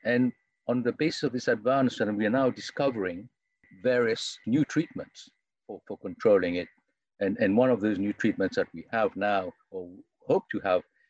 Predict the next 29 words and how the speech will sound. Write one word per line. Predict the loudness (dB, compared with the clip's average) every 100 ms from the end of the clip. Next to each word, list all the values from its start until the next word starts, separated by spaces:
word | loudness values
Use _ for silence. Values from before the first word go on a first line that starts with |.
| _ -14
in | -6
the | -4
near | 0 0
future, | 0 -2 -2 -2 -4 -6 _ _ -8
is | -2
this | 0 0 -2 0
P | 0
two | 2 2
X | 2 -2 -8
three | -4 -2 -4 _ _ _ _ -8
antagonist. | -6 -2 -2 -2 -8 -12 -20 _ _ _ _ _ -2
I |
think, | 0 0
I | -2
think | -2 -2
this | -2
has | 0 0
been, | 2 2 -2 -8 _
this | -4 -2 -8 _ _ _ _ _ _ -6
change | 0 2 2 0
in | -4
the | -4 -6
concept | -2 -2 0 0 0 -2
of | -2
what, | -2 -4 _ _
what | -6 -6
is | -6 -10
chronic | -10 -6 -6 -8 0
cough | 2